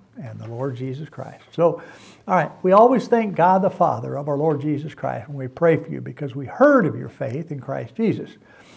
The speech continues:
and of the love you have for all the saints. All right?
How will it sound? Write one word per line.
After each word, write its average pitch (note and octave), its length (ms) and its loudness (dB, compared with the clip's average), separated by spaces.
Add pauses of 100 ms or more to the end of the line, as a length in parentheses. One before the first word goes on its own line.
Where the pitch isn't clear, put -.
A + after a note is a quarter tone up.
(240)
and E3 240 2
of C#3 80 -4
the C3+ 80 -4
love D3 640 4
you D#3+ 140 -4
have D3 380 -4
for D#3 140 -10
all C3+ 140 -2
the C3+ 100 -12
saints. - 420 2 (380)
All D2 80 -12
right? C3+ 220 -8